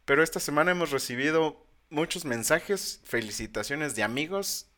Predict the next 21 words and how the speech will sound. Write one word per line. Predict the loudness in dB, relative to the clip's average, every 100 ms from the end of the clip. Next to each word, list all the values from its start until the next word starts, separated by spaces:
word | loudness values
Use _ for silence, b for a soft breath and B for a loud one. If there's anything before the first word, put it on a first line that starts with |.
| -6
y | -2
algunos | -2 -2 -4
compañeros | -6 -4 -4 0 0 0
de | -6
trabajo. | -2 0 2 0 -6 -20 B B B B B B B _ _ _
Y, | -8 -6 -6
pues, | -4 -2
gracias | 4 4 4 2 2
a |
todos | 6 6 6 2
por | -2 0
ponernos | 2 2 2 0 0
más | 0
res-, | 0 -4 -10 4
más | 6 6
nerviosos | 6 4 6 6 4 2
de | 2
los | -2
que | -2
ya | 0
estábamos. | 2 2 2 0 -10 -14